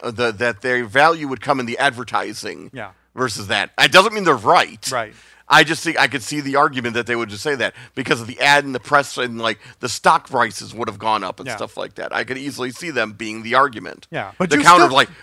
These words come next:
Speaker 1: where they would lose the money in terms of those sales, they gained it in terms of promotion
Speaker 2: Yeah.
Speaker 1: and
Speaker 2: But
Speaker 1: word of mouth and, oh my God. Would anybody have really talked that much about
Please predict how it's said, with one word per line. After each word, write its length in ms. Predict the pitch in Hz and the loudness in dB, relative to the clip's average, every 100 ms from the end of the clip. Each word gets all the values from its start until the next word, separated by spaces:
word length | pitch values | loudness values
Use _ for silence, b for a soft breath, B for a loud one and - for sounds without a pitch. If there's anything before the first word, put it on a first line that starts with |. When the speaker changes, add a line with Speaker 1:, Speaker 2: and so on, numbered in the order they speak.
| _ | _
Speaker 1:
where 240 | 156 165 147 | 6 6 8
they 140 | 147 | 4
would 140 | 143 | 0
lose 320 | 127 208 214 147 | -2 -4 -4 -2
the 60 | |
money 340 | 135 120 120 127 | 0 2 0 -4
in 200 | - 127 | -6 -4
terms 260 | 131 110 | -4 -4
of 120 | 110 | -2
those 240 | 131 220 - | 0 0 -2
sales, 260 | 120 107 - 123 - | -4 -6 -10 -14 -4
they 160 | 143 | -4
gained 520 | 113 - 190 220 160 110 | -4 -2 -2 -2 -8 -8
it 180 | 107 - | -8 -12
in 140 | 135 | -12
terms 320 | 123 135 113 | -8 -8 -8
of 80 | 113 | -6
promotion 640 | 143 139 131 - - - 147 | -4 -2 -4 -8 -14 -18 -12
Speaker 2:
Yeah. 140 | 120 | -8
Speaker 1:
and 280 | 120 104 107 b b | -8 -8 -10 b b
Speaker 2:
But 120 | 202 | 0
Speaker 1:
word 180 | 151 151 | 2 4
of 60 | 135 | 4
mouth 380 | 139 131 113 | 4 4 4
and, 160 | 123 117 | -2 -2
oh 140 | 113 | -2
my 140 | 143 117 | 0 2
God. 220 | 123 107 B B | 2 0 B B
Would 140 | 165 | 2
anybody 380 | 185 202 240 240 | 4 4 2 0
have 120 | 220 | -2
really 160 | 226 226 | -6 -6
talked 340 | 214 247 - | 0 0 2
that 200 | 196 135 | 2 2
much 240 | 123 113 - | 2 -6 -8
about 280 | 139 139 | 2 2